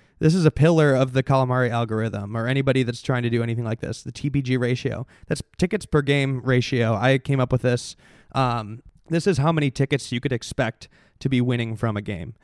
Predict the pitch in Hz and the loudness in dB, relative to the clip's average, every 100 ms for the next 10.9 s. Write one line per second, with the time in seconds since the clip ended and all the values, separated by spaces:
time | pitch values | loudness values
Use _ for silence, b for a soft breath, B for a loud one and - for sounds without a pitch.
0 | b b - 143 123 98 123 - - - | b b -2 0 0 -2 -10 -16 -2 0
1 | 220 185 151 135 117 82 117 - _ _ | 4 6 6 4 -2 -4 -8 -14 _ _
2 | _ _ _ 143 160 202 196 160 165 165 | _ _ _ -4 -2 0 0 2 2 0
3 | - - 127 180 - 185 185 170 170 b | -2 -2 0 2 0 -2 -2 -2 -4 b
4 | b b b - 156 165 160 143 156 127 | b b b -4 0 2 0 0 -4 0
5 | 180 214 - 165 156 156 156 135 139 131 | 0 0 0 0 2 0 -2 -2 -2 0
6 | 131 127 127 135 131 120 - 127 - 160 | 0 -2 -2 -2 -2 -4 -6 -8 -2 0
7 | 165 139 120 113 123 120 143 131 113 127 | 0 0 0 -2 -4 0 0 0 -4 -8
8 | b b b - 139 135 127 - 165 147 | b b b -6 -4 -2 -4 -2 -4 -2
9 | 127 139 160 180 147 143 151 117 - 143 | 0 2 2 2 2 4 2 0 0 2
10 | 139 123 117 113 160 127 92 - | 2 -2 -2 -2 0 -4 -8 -14